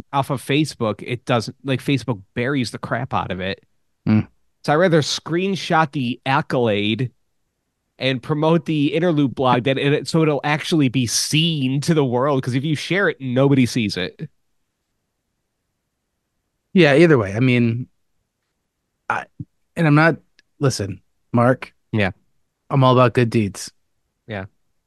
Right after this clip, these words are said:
Speaker 2: And I'm all
Speaker 1: Done.
Speaker 2: about doing them dirt cheap, you know what I
Speaker 1: Thank
Speaker 2: mean?
Speaker 1: you. <laughs>
Speaker 2: But did you get the feeling, and since, with, since it's gone,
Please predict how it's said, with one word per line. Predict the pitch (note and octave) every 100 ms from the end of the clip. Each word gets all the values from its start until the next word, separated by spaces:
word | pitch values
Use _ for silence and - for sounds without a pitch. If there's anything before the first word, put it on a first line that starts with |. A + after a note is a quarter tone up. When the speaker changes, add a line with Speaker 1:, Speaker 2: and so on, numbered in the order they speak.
| _
Speaker 2:
And | -
I'm | A2 B2
all | A#2+
Speaker 1:
Done. | B2 A#2
Speaker 2:
about | - - A2 B2
doing | - C3 B2+
them | B2 A#2+
dirt | A#2 G#2+
cheap, | B2 G#2
you | G#2+
know | G#2+
what | G#2+
I |
Speaker 1:
Thank | A2+
Speaker 2:
mean? | A2+
Speaker 1:
you. | B2+
<laughs> | - - - - - - - _ _ _ _ _ _ _ _
Speaker 2:
But | E3 C#3
did | E3+
you | A#3+
get | G#3 A3+
the | G#3+
feeling, | - F3 D3+ C#3 B2+
and | B2 B2+
since, | - C#3+ C3+
with, | C#3 - _ _ _ _ - - - _ _ _
since | D3
it's | D3 C3+
gone, | C#3+ C3+ B2+ A#2+ A2 A2+